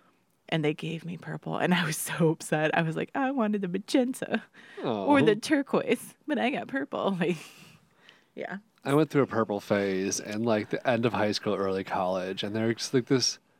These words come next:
Speaker 2: like, my almost, like, self-imposed uniform for, like, my freshman and sophomore year of college is, like, I'd wear the same American Eagle purple hoodie,
Speaker 1: <laughs>
Speaker 2: some kind of shitty band tee from Hot Topic, and skinny
Speaker 1: Naturally.
Speaker 2: jeans.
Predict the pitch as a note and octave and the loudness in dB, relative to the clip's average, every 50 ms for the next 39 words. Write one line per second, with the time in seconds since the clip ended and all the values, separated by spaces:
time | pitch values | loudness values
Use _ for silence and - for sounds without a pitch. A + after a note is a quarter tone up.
0 | _ _ _ _ _ _ - C#3+ D3 C#3+ C#3+ D3+ D3 C#3+ D3+ C#3+ C3+ D3+ F3 G#3 | _ _ _ _ _ _ -2 0 0 2 4 6 6 6 6 6 4 4 4 2
1 | G#3+ F3+ - - F3 D#3 D3 C#3 A2+ - - _ _ _ _ - - - - D3 | 0 0 0 2 4 4 4 4 0 -2 -10 _ _ _ _ -10 -8 0 4 6
2 | C3+ D3 D3+ D#3 F3 E3 C#3+ C3 C#3 C#3+ C#3+ A#2+ - B2 A#2 A#2 B2 A#2+ - - | 6 6 6 4 2 -2 0 2 4 4 4 4 2 0 2 2 2 2 0 0
3 | A2+ G#2+ G2+ G2+ G2+ G2+ G2+ G2+ - A#2 A2 G2 G#2 F#2+ G2 G2+ G2 - - - | 0 0 0 0 -2 -4 -8 -6 -4 -4 -2 -2 -4 -4 -6 -8 -8 -10 -4 0
4 | C3+ B2 A#2 - - - D3 C#3 C3 A#2+ - - B2+ A2+ A2 G#2+ - B2+ A#2+ A#2 | 2 2 2 2 0 0 0 0 -2 -2 0 2 4 4 4 2 0 -2 -2 0
5 | A2 G#2+ - - - G#2 G2+ G2 G2 G2 G2 G2 G2+ G2+ A2 G#2 G#2+ A2 G#2+ A#2 | 0 -2 -4 -6 -8 -6 -4 -4 -4 -4 -6 -6 -8 -6 -6 -6 -6 -4 -2 0
6 | A#2+ A#2 A2+ - - - - - - A2+ A2 A#2 B2+ C#3 C#3+ C#3+ D3 - - C3+ | 0 0 0 -2 -2 -2 -2 0 0 0 2 2 4 4 4 4 2 0 -2 -2
7 | B2 A2+ G#2+ A2 A2+ A#2+ B2 - C3 B2+ B2 B2 A#2+ A#2 A#2 A#2 A2 - A2+ A2+ | -2 0 0 2 2 2 0 0 -2 -4 -2 -2 -2 0 0 0 0 0 0 0
8 | G#2+ - A2+ G#2 F#2 G#2 G#2+ G2+ G#2 G2 F#2+ F#2+ G2 F3 F3+ F3 F3 G3 G3+ F3+ | 2 4 4 4 4 2 0 0 0 -2 -4 -4 -2 -2 -2 0 2 2 2 2
9 | E3+ F3+ E3+ E3+ E3+ D#3+ E3 F3 - - - - - - C3 C#3 C#3+ C#3 C#3+ D#3+ | 2 0 -2 -2 -4 -6 -6 -8 -10 -8 -8 -2 0 0 0 0 0 0 2 4
10 | E3 E3+ E3+ D#3 - - - B2+ B2 B2+ B2 A2 A#2+ A2+ A2 A2 A2+ A2+ - - | 4 6 4 4 4 2 2 4 4 4 4 4 2 2 2 2 0 0 2 2
11 | A#2 A2 - - A2 G2 G2 G#2 F#2+ - - - G#2+ G2 F#2+ F#2+ - G2 F#2+ F#2+ | 2 4 4 2 0 2 2 0 0 0 0 0 2 2 2 2 0 0 -2 -2
12 | F#2 - - C3 A#2 A2+ G#2+ - - - - A#2 G#2+ G#2 - B2 B2+ D#3 G2 G2+ | -4 -4 -2 0 0 0 0 -2 0 2 4 4 4 4 4 2 2 2 0 0
13 | G2+ G#2 A#3+ C4+ C#3 - - - - | -2 -2 -2 -2 -2 -4 -6 -10 -12